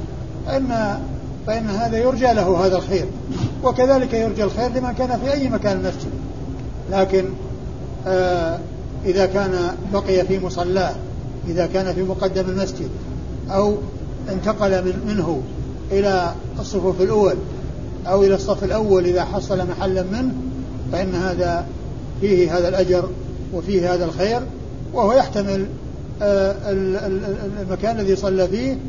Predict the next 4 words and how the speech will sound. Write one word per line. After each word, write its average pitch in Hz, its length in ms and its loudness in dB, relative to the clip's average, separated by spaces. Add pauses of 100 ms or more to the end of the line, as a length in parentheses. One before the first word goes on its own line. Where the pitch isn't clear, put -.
(320)
ويحتمل 196 500 0
عموم 185 320 -2
المسجد، 185 480 0 (760)
ولكنه 190 800 2